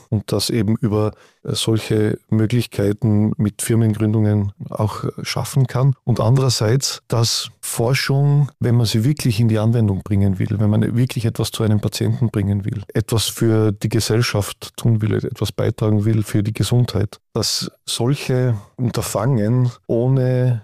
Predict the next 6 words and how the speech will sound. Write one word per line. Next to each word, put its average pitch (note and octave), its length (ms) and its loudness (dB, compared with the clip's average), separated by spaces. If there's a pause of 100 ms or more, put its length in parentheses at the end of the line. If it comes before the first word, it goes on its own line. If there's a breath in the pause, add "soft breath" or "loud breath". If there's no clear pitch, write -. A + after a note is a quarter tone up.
(160)
ein A2 120 2
anderes A#2 460 0
Mindset, A2 580 0
ohne A2+ 300 2
diese A2 680 2
translatorische A2 1200 0